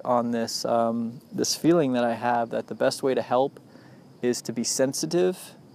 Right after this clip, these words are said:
is to be available, so that if a friend does come needing help, that you are able to drop everything, uh, in the same way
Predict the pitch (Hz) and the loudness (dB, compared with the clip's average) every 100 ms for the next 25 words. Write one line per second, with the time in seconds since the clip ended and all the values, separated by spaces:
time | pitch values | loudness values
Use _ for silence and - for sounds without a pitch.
0 | - - - - - - - - - 127 | -20 -20 -20 -20 -20 -20 -20 -14 0 2
1 | 123 - - - 123 120 117 117 120 120 | 2 -2 -6 -2 0 0 0 -2 0 0
2 | 117 113 - 113 113 120 143 160 185 196 | 0 -2 -4 -2 0 2 2 0 0 -2
3 | - - - - - - - - - 135 | -12 -20 -20 -20 -20 -20 -20 -20 -4 2
4 | 127 120 117 117 - 139 143 147 117 123 | 4 4 0 -6 0 2 2 -2 0 2
5 | 131 123 - 131 127 123 120 123 131 123 | 2 0 -4 0 0 0 -2 -2 -4 -4
6 | - 123 - - - - - - - - | 0 0 0 -10 -20 -20 -20 -20 -20 -12
7 | - 123 117 - - - - 123 113 101 | 0 2 2 -2 -18 -14 -4 2 2 4
8 | 135 139 - 120 131 123 - 131 147 170 | 4 4 0 0 6 6 4 2 2 4
9 | - - 110 113 - - - - - - | 2 0 -10 -10 -12 -16 -20 -20 -20 -20
10 | - - - 120 120 120 127 - 135 127 | -20 -20 -8 -2 0 0 -2 0 0 0
11 | 123 151 131 117 120 | 0 2 0 -2 -4